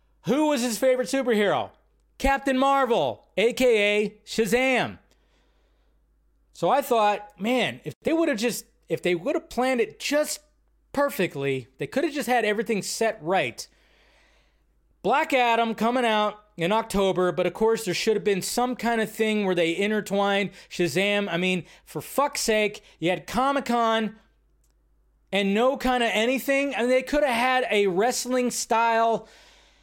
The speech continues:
panel like that, that had Zachary Levi and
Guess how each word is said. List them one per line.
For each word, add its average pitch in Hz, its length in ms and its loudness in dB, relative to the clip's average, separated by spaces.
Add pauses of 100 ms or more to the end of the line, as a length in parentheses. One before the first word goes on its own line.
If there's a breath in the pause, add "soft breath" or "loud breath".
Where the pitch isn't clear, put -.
(340 loud breath)
panel 214 640 2
like 185 340 -2 (500)
that, 208 260 -2
that 214 160 0
had 214 320 0
Zachary 254 460 0
Levi 233 580 2
and 233 500 0